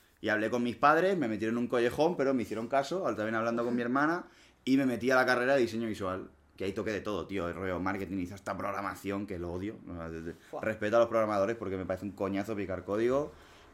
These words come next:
Speaker 1: Yo qué sé, tío, Photoshop, edición de vídeo, y al final pues me iba ayudando,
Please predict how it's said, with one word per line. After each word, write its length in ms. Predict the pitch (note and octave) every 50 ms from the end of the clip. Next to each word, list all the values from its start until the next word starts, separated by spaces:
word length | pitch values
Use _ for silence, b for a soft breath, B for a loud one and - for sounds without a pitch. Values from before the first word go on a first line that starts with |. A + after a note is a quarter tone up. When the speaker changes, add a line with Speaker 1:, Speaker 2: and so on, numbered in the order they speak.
| - - - -
Speaker 1:
Yo 80 | A#2 F#2+
qué 60 | -
sé, 160 | - G#2 D#2 -
tío, 140 | E2+ F#2+ E2+
Photoshop, 600 | F#2+ F#2+ F2 F2+ F2+ A2 A2+ A#2+ A#2+ A#2+ A#2+ A#2+
edición 280 | A2 G#2 F#2+ - A#2+ A#2+
de 100 | A#2+ A2+
vídeo, 320 | B2+ C#3 C#3 C#3 C#3+ C#3
y 40 | C3+ A2+
al 80 | G2+
final 280 | - A2 G#2 A2+ A#2+ G2+
pues 140 | A2+ G#2 G#2
me 100 | G#2+ G#2
iba 160 | G#2+ A2+ A#2
ayudando, 600 | A#2+ A#2+ B2 C3 C#3 D3+ D#3+ E3+ G3+ B3 C#4+ -